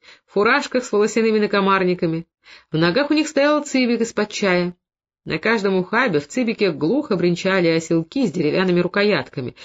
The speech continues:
бабка и молотки для отбивки литовок. Уже обсохла роса, когда они приехали на покос. Место для табора выбрали на сухой релке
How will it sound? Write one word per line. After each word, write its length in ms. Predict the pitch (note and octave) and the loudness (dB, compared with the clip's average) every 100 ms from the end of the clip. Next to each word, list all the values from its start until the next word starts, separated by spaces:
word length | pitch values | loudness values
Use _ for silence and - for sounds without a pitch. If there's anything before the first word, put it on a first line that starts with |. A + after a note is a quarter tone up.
| - - | -20 -14
бабка 460 | D3 A#3+ C#4+ - C4+ | -2 0 0 2 2
и 240 | - D4+ | 2 0
молотки 480 | - D4+ C4+ C4+ D4+ | 2 2 0 0 0
для 160 | A#3 F#3 | 2 2
отбивки 360 | D3+ G#3+ - | 0 -4 -2
литовок. 520 | A3 F#3 C3 B2 - _ _ _ _ _ _ _ _ _ _ _ _ _ _ _ _ _ | -4 -2 -4 -4 -10 _ _ _ _ _ _ _ _ _ _ _ _ _ _ _ _ _
Уже 200 | F3+ F3+ | -4 0
обсохла 480 | G#3 - A#3 A3+ G#3+ | 0 0 0 0 0
роса, 380 | G3+ - D4 G#3 | 0 0 -2 0
когда 280 | D3 D3 | 0 0
они 160 | E3+ F#3+ | 2 0
приехали 500 | G3 G#3 G#3+ G#3+ F#3 | 0 0 0 -2 -2
на 100 | F3+ | -2
покос. 500 | G3 G3+ - - - _ _ - - - - | -4 -6 -8 -14 -18 _ _ -20 -20 -12 -2
Место 300 | D4+ D#4+ D4 | -2 0 0
для 140 | C#4 | 2
табора 360 | C#4+ D4 C4+ C4+ | 2 2 2 2
выбрали 300 | C#4 B3+ B3 | 2 2 0
на 80 | |
сухой 380 | A#3+ A#3+ B3 B3 | 0 -2 2 4
релке 480 | B3+ D#4 A3 - - | 4 2 0 -6 -14